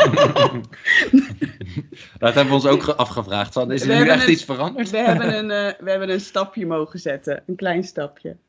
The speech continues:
Speaker 1: Nee, het was echt meer, eh, ja, gewoon werk. Eigenlijk. Ja, we vonden het supermooi dat er, eh, gewoon ook echt projecten waren. En een opdrachtgever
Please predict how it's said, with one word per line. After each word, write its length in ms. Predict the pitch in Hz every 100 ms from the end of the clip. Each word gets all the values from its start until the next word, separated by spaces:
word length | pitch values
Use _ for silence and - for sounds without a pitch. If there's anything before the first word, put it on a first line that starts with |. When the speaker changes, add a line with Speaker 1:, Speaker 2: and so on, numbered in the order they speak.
| _ _ _ _ _ _ _ _ _ _
Speaker 1:
Nee, 240 | 110 107 85
het 100 | 85
was 160 | 92
echt 180 | 95 -
meer, 500 | 101 92 87 85 82
eh, 100 | 80 78 _ _ _ _ _ _ _ _ _ _ _ _ _ _ _ _ _
ja, 220 | - 104
gewoon 260 | 98 104 98
werk. 400 | 113 147 - - _ _ _ _ _ _ _ _ _ _ _ _ _ _
Eigenlijk. 460 | 120 107 95 92 - _ _
Ja, 260 | 127 113
we 60 | 117
vonden 220 | 131 123
het 140 | 127
supermooi 400 | 113 151 143 127
dat 160 | 127 117
er, 180 | 117 117
eh, 80 | 113
gewoon 240 | 120 117
ook 260 | 127 123 -
echt 240 | 123 - _ _
projecten 440 | 117 131 143 120
waren. 480 | 107 98 98 147 _ _ _ _ _ _ _ _ _ _ _ _ _ _ _
En 140 | 117
een 60 | 113
opdrachtgever 800 | 143 139 120 - 101 95 113